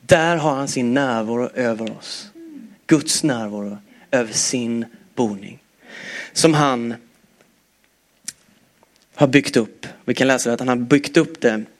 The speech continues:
i vers tjugotvå, tjugo till tjugotvå. Ni är uppbyggda på apostlarna, apostlarnas och profeternas grund. Där hörnstenen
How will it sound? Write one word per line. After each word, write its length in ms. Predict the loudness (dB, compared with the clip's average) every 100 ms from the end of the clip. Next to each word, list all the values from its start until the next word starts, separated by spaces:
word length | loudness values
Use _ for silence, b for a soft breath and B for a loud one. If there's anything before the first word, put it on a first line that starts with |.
| -4
i 280 | -2 -2 -6 _
vers 140 | -2 -2
tjugotvå, 480 | -2 0 2 0 -6 -20 _ -20 _
tjugo 420 | -4 2 2 2 -4
till 140 | -4
tjugotvå. 440 | -8 -8 -10 -10 -14 _ _ _ _ _ _ _ _ _ _ _ _ _ 0
Ni 160 | 4
är 40 | 4
uppbyggda 340 | 2 0 0
på 120 | 0
apostlarna, 600 | -2 -2 -4 -4 -2 -2 -6 _ _ _ _ _ _ _ _ -20 _ _
apostlarnas 580 | 0 2 2 0 -2 -2
och 220 | -6 -4
profeternas 680 | -4 2 2 2 -4 -4 0
grund. 380 | 0 0 -6 -12 _ _ _ -20 B B B
Där 140 | 2
hörnstenen 1040 | 2 2 4 2 -2 -2 0 0 0 -2